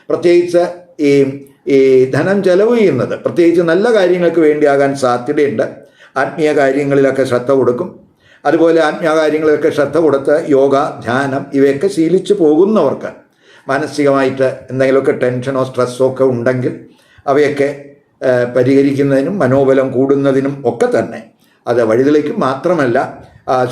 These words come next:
ഗുരുവിൻ്റെയൊക്കെ പന്ത്രണ്ടിലെ ദൃഷ്ടി നമുക്ക് എന്തെങ്കിലും ഈ ഉറക്കക്കുറവ്, ഏഹ്, ഏഹ്, എന്തെങ്കിലുമൊക്കെ ഉത്കണ്ഠ ഉള്ളവർക്ക്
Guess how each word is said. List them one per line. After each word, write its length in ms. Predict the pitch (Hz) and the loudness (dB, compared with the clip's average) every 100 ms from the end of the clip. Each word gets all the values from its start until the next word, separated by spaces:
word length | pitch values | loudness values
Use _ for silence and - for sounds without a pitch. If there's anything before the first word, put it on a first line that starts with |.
| - | -4
ഗുരുവിൻ്റെയൊക്കെ 540 | 139 143 151 139 135 139 | 0 2 2 2 0 0
പന്ത്രണ്ടിലെ 400 | 131 135 131 131 123 | 0 0 0 0 0
ദൃഷ്ടി 240 | 120 - 151 - - - _ | -2 0 -2 -2 -14 -20 _
നമുക്ക് 240 | 143 139 143 | -4 0 0
എന്തെങ്കിലും 360 | 135 139 139 135 - 139 | 0 0 0 -2 -2 0
ഈ 20 | 127 | 2
ഉറക്കക്കുറവ്, 680 | 147 - 196 117 123 80 - - _ _ _ 131 | 0 0 -2 -2 -4 -4 -10 -16 _ _ _ 0
ഏഹ്, 140 | 127 143 143 | 0 2 2
ഏഹ്, 220 | 127 127 127 | 2 2 2
എന്തെങ്കിലുമൊക്കെ 460 | 135 139 147 143 147 135 | 0 0 0 2 0 0
ഉത്കണ്ഠ 360 | - 185 131 82 - _ _ 135 | -2 -2 -2 -8 -14 _ _ 2
ഉള്ളവർക്ക് 440 | 131 127 120 127 | 4 2 0 -2